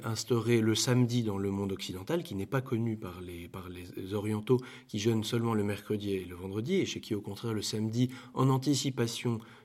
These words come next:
du dimanche, est déjà un jour de réjouissance. Euh, l'usage des pains azimes dans, euh, la consécration, euh, dans la consécration au cœur de la, de la liturgie eucharistique,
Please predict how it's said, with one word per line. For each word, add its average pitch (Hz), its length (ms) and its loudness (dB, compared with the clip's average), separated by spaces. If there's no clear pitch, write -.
du 113 100 0
dimanche, 120 420 4
est 104 80 -6
déjà 127 520 6
un 104 100 -4
jour 101 220 -2
de 98 80 -4
réjouissance. 98 760 -6
Euh, 101 960 4
l'usage 156 680 4
des 123 200 4
pains 127 380 2
azimes 139 560 4
dans, 120 340 2
euh, 92 220 -4
la 101 120 -2
consécration, 110 840 -4
euh, 90 220 -6
dans 110 100 -2
la 107 80 0
consécration 104 560 -4
au 98 60 -6
cœur 95 200 -6
de 92 80 -6
la, 87 220 -12
de 95 140 -10
la 92 100 -6
liturgie 95 400 -6
eucharistique, 90 680 -6